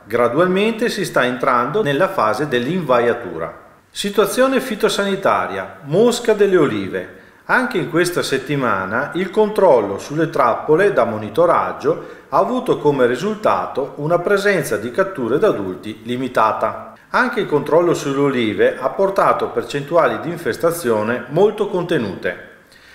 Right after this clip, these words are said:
Le temperature più fresche e l'aumento dell'umidità previste nei prossimi giorni fanno però supporre un aumento della popolazione del dittero.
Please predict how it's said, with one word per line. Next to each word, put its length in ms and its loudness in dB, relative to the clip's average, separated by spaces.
Le 140 0
temperature 680 2
più 160 -4
fresche 640 0
e 120 -4
l'aumento 500 2
dell'umidità 1160 -2
previste 600 0
nei 160 -2
prossimi 520 0
giorni 640 -2
fanno 440 0
però 240 4
supporre 800 2
un 120 -2
aumento 540 2
della 220 4
popolazione 680 0
del 180 0
dittero. 600 -4